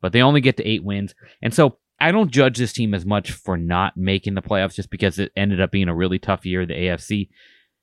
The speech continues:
But still, I, I think if they could have gone nine and seven,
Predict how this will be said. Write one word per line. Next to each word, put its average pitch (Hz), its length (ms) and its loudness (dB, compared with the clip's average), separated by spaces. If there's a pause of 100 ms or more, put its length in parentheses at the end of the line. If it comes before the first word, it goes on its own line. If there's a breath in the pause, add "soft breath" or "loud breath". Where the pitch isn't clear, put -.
(240)
But 123 140 4
still, 131 400 6
I, 120 240 4
I - 20 4
think 147 320 -2
if 113 340 -12
they 208 200 4
could 277 140 6
have 220 60 6
gone 202 200 6
nine 180 200 4
and 147 120 0
seven, 101 500 0